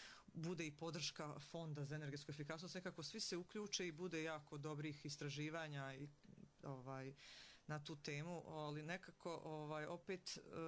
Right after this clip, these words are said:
mi svi nešto očekujemo. E, ja slušajući tako stvarno ljude iz,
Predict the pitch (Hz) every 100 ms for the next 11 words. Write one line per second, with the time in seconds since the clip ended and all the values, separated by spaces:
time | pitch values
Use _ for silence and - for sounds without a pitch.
0 | 160 143 - - - - - - - -
1 | 180 175 - 190 190 - 175 147 - 160
2 | - 220 214 190 175 107 156 151 151 165
3 | 156 208 208 185 156 147 147 160 160 151
4 | 165 147 - 143 143 156 175 147 - 147
5 | 156 143 143 139 139 123